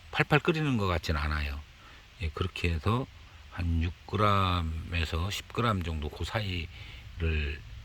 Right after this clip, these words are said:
예, 달여서 이렇게 하루에,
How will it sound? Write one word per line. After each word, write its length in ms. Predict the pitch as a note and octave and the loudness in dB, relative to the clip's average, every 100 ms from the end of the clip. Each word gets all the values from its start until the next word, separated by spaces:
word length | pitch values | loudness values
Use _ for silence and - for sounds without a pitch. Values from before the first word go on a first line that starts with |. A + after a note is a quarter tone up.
| - - - - - - - | -14 -16 -16 -16 -16 -14 -4
예, 380 | D2+ C#2+ D2 - - - | -2 0 0 -4 -8 -8
달여서 420 | - F#2 G2 - | -2 2 2 2
이렇게 240 | E2 - D#2+ - - - - | -2 0 -2 -2 -16 -16 -12
하루에, 540 | - G2 G2 F#2 A2+ | -4 0 2 4 2